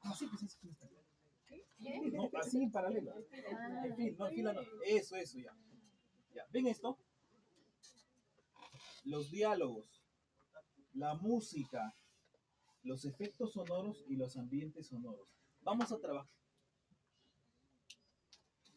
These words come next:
vamos a trabajar en una jerarquía.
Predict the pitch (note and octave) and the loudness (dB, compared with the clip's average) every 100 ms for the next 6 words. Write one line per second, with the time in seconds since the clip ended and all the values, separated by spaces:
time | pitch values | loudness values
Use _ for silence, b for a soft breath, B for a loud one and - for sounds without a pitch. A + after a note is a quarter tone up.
0 | _ _ _ _ _ - - _ _ _ | _ _ _ _ _ -20 -20 _ _ _
1 | _ _ _ _ _ - - - _ _ | _ _ _ _ _ -20 -20 -20 _ _
2 | _ _ _ _ _ - F#3+ A3 B3 G3+ | _ _ _ _ _ -2 2 4 2 2
3 | F3+ D3+ C#3+ F#3+ F#3+ G3 G3 F#3+ F3+ C#3+ | 2 2 4 2 2 0 0 0 2 0
4 | B2 - C#3 - | 0 -2 -4 -4